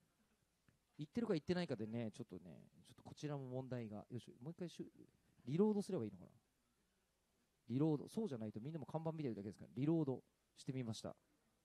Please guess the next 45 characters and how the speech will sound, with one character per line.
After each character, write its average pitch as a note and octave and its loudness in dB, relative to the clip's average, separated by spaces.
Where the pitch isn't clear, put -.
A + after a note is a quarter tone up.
え A#2 0
ー、 A#2 2
「佐 G3 0
竹 G3 2
行 D3+ 4
け」 D#3 4
と - 0
か B2+ 0
言 B2 4
わ A2+ 2
れ - -2
て、 - -2
あ、 G3+ 10
行 F3+ 4
け C4 6
て C#4+ 6
ま C#4 6
す - 0
ね。 B2 -2
行 F3 4
け G#3 8
て A3 8
る G3+ 8
行 E3+ 6
け F3 6
て F3 8
る。 D#3 4
大 F3+ 8
丈 F#3+ 8
夫 D3+ 4
だ、 C3 4
大 C#3+ 6
丈 B2+ 2
夫 - -4
だ。 F#2+ -4
あ D#3 4
り F#3+ 10
が G3 10
と F3+ 6
う - 6
ご C#3 4
ざ C#3 6
い C#3 4
ま C3 2
す。 - -8